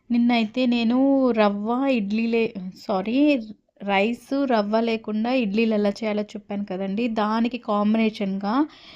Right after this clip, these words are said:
ఇలా రెడ్ చట్నీ అయితే చేశాను. ఇన్‌స్టంట్‌గా ఇలా దోశలోకి కానీ, ఇడ్లీలోకి కానీ తినేయొచ్చు. చాలా టేస్టీగా ఉంటుంది. ఒక్కసారి అయితే ట్రై చేయండి.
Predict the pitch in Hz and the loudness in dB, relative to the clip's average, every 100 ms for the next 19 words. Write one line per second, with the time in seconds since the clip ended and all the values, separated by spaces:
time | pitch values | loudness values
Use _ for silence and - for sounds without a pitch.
0 | - 240 226 214 214 208 240 240 233 214 | -8 0 2 2 0 0 -4 -4 -4 -2
1 | 202 214 208 196 202 190 208 269 269 233 | -4 -6 -4 -6 -6 -4 0 2 0 -4
2 | 226 - 233 220 214 240 240 226 254 - | -6 -6 -4 -4 -4 -2 0 0 -2 -4
3 | - 196 202 208 208 240 233 214 220 226 | -8 -6 -2 -2 -2 -4 -4 -4 -2 0
4 | 226 202 190 220 220 208 208 208 214 277 | 0 0 0 0 0 0 -2 0 2 0
5 | - - - - 226 208 196 196 254 254 | -2 -16 -14 -6 -2 -2 -2 -4 -4 -4
6 | 240 214 220 226 226 208 - 220 208 202 | -4 -2 0 0 -2 -6 -6 -4 -2 -2
7 | 202 196 208 247 226 226 - 247 226 202 | -4 -4 -2 -2 -2 -6 -8 -6 -4 -4
8 | 208 233 214 196 185 - 202 190 196 | -4 -8 -4 -4 -4 -6 -6 -2 -2